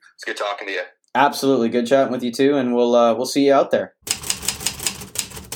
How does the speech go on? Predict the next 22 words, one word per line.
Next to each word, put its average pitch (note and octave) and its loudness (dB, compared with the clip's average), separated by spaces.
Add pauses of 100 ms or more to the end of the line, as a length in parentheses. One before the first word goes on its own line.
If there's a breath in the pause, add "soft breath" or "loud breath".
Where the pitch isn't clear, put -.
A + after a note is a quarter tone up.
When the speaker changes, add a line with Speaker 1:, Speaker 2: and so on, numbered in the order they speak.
(1600)
Speaker 2:
Big G2 0
thanks A#2+ 0
again D3+ 2
to D3 -4
Jake G3+ 2
for - -10
coming G3+ 2
on G#3+ 4
the G3 0
show A3 2
and, A2+ 0
uh, G#2 2
giving D3 -2
us C#3 -2
some B2 -2
music B2+ -2
for A#2 0
our, G#2 4
for A2 2
our G2 2
intro F#2+ -2
today. D#2 -12